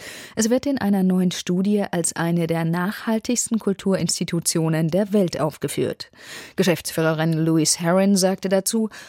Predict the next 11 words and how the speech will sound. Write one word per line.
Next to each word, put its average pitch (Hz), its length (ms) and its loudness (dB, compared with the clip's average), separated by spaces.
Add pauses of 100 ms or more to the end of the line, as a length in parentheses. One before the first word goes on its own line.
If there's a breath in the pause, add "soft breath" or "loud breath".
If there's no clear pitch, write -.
(120 loud breath)
als 185 180 -2
Kulturorganisation 233 1200 0
könne 214 240 0
man 196 160 0
andere 190 340 0
inspirieren 185 840 0
und 196 160 0
gemeinsam 202 760 2
zum 190 240 -2
Wandel 175 340 0
beitragen. 160 720 -4